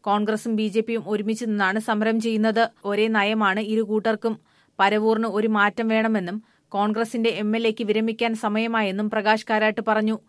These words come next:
ടി ആർ ബോസ് അധ്യക്ഷത വഹിച്ചു. നേതാക്കളായ കമല സദാനന്ദൻ, എ കെ ചന്ദ്രൻ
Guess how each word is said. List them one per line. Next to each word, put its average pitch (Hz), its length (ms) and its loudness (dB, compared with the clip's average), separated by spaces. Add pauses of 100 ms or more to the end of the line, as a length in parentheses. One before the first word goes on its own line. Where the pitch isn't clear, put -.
(120)
ടി 214 140 -2
ആർ 214 200 6
ബോസ് 214 340 0
അധ്യക്ഷത 214 460 -2
വഹിച്ചു. 214 400 0 (420)
നേതാക്കളായ 214 600 2
കമല 208 380 2
സദാനന്ദൻ, 214 680 0 (400)
എ 208 160 0
കെ 240 200 2
ചന്ദ്രൻ 202 440 -2